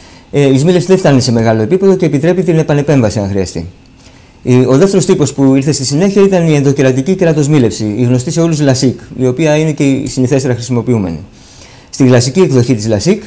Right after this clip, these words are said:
η δράση του, του λέιζερ εστιάζεται βαθύτερα στον κερατοειδή, δεν γίνεται δηλαδή στην επιφάνεια, αλλά στο στρώμα του. Μετά την ανασήκωση κάποιου επιφανειακού γρυμνού που παρασκευάζεται μηχανικά, στην κλασική τουλάχιστον εκδοχή της μεθόδου,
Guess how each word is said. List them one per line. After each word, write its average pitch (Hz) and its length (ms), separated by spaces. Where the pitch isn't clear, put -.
η 131 140
δράση 151 360
του, 107 880
του 127 80
λέιζερ 139 300
εστιάζεται 131 400
βαθύτερα 123 640
στον 123 180
κερατοειδή, 117 460
δεν 170 160
γίνεται 139 220
δηλαδή 117 240
στην 120 140
επιφάνεια, 131 360
αλλά 120 120
στο 117 120
στρώμα 113 360
του. 190 180
Μετά 127 220
την 185 160
ανασήκωση 170 520
κάποιου 185 240
επιφανειακού 139 440
γρυμνού 160 360
που 196 80
παρασκευάζεται 175 580
μηχανικά, 151 720
στην - 160
κλασική 131 340
τουλάχιστον 123 340
εκδοχή 113 300
της - 120
μεθόδου, 170 440